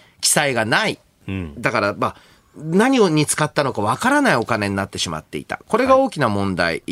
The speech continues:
Speaker 1: だった。
Speaker 2: はい。
Speaker 1: で、えー、衆院政倫審では、いやいや、これは故意じゃないんですと。
Speaker 2: うん。
Speaker 1: お、何か意図を持ったものじゃないんですって言ってたわけなんですが、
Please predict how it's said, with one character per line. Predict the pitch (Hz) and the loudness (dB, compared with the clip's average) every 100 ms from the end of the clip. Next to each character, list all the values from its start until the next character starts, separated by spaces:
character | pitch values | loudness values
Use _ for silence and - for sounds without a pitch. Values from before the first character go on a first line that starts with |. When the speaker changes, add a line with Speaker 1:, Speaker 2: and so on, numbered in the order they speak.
| 101 | -2
Speaker 1:
だ | 95 | -2
っ | 101 | -4
た。 | - | -10
Speaker 2:
は | - - - - - 214 | -10 -14 -20 -20 -6 0
い。 | |
Speaker 1:
で、 | 277 185 | 2 4
え | |
ー、 | 185 | 2
衆 | - 262 | 2 0
院 | 262 269 | 0 0
政 | - 262 262 | 0 0 0
倫 | 262 254 | 0 0
審 | 226 208 | 0 0
で | 226 | 2
は、 | 226 - _ | 0 -2 _
い | 165 | 2
や | 190 | 4
い | |
や、 | 120 | 2
こ | - | 0
れ | 113 | -2
は | - | 2
故 | 151 | 0
意 | 107 | 0
じ | |
ゃ | 90 | -2
な | 95 | -4
い | 92 | -4
ん | |
で | 78 | -6
す | - - | -8 -10
と。 | - - | -14 -10
Speaker 2:
う | 95 | -6
ん。 | |
Speaker 1:
お、 | 95 92 85 76 - - | -2 -2 -4 -6 -12 -4
何 | 131 127 | -4 -2
か | 117 | 0
意 | 139 | 0
図 | 127 | 2
を | 113 | 0
持 | 120 | 0
っ | |
た | - | -2
も | 110 113 | -2 0
の | |
じ | 107 | 0
ゃ | |
な | 110 | 0
い | 117 | -2
ん | 95 | -2
で | |
す | 92 71 | -6 -8
っ | |
て | - 95 | -8 -2
言 | 95 | -2
っ | |
て | - 123 | -2 -4
た | 90 | -2
わ | 82 | -4
け | 85 | -6
な | 78 | -6
ん | 71 | -8
で | 71 | -8
す | - _ - | -10 _ -4
が、 | 127 92 | -2 -2